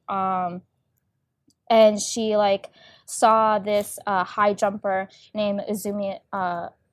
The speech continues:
Izumi Sono, and she just, like, admired his athleticism and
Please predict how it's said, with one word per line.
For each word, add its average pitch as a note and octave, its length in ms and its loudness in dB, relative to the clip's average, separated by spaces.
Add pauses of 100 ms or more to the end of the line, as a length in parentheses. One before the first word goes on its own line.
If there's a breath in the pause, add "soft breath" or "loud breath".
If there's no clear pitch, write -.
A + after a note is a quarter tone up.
Izumi A#3+ 500 -2
Sono, C4 680 -2 (340 soft breath)
and G#3+ 440 -2
she A#3+ 380 -6
just, A3+ 240 -6
like, A#3 260 4
admired G#3+ 640 2
his G#3+ 460 -4
athleticism G#3+ 800 -2 (340)
and F#3 400 -8